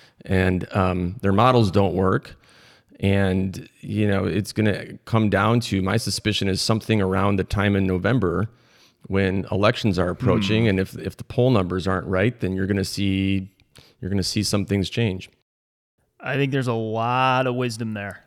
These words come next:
Speaker 2: Yeah.
Speaker 3: Uh, a lot of this just centers on the narrative and the politics. You know, it's very, it's popular and I think wise to, to assume that especially in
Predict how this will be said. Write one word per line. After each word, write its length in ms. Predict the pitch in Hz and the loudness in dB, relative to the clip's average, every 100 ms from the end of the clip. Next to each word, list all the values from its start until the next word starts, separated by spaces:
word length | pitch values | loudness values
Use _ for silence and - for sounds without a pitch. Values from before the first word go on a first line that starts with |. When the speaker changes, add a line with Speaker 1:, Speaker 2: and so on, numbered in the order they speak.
| - | -6
Speaker 2:
Yeah. 160 | 95 90 | -4 -2
Speaker 3:
Uh, 320 | 135 - 131 | -4 -6 -6
a 20 | |
lot 240 | 120 120 143 | -2 -2 -2
of 60 | |
this 160 | 143 131 | -2 -4
just 240 | 143 127 | -6 -6
centers 380 | - 135 135 123 | -4 -2 -2 -2
on 180 | 127 120 | -2 -2
the 80 | 110 | -6
narrative 520 | 107 123 143 151 143 | -4 -2 0 0 0
and 100 | 143 | -2
the 60 | 139 | -4
politics. 880 | 123 123 123 - 127 - - - - _ _ _ _ | -4 -2 -4 -4 -6 -6 -10 -10 -14 _ _ _ _
You 80 | 139 | -2
know, 100 | 127 | -2
it's 140 | 123 | -2
very, 520 | 131 139 143 135 131 123 - | 0 2 4 4 0 -2 -12
it's 220 | 135 127 | -14 -14
popular 420 | - 131 131 151 | -4 -2 2 2
and 80 | 147 | 2
I 80 | 127 | 0
think 180 | 127 117 | 0 -2
wise 520 | 113 113 123 131 113 | -2 -2 0 0 -2
to, 240 | - 127 | -4 -4
to 320 | 113 - - 123 | -4 -10 -6 -4
assume 420 | - - 147 131 | -2 0 0 0
that 100 | 120 | -4
especially 540 | - 131 127 - 127 | -4 -4 -4 -4 -6
in 520 | - 127 123 117 113 | -4 -4 -4 -4 -8